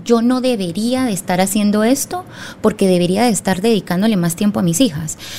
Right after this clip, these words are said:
Yo no debería de estar haciendo esto por mil y un cosas".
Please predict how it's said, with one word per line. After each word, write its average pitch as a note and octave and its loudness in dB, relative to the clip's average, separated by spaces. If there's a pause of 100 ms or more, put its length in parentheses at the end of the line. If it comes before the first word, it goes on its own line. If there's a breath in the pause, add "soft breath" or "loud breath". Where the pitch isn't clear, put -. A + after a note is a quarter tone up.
(160 loud breath)
Yo A3+ 2
no B3+ 4
debería A#3 2
de B3 2
estar F#3 0
haciendo A3+ 2
esto B3+ 0
por F#3 0
mil G3 4
y G#3+ 4
un G#3+ 4
cosas". A3 -2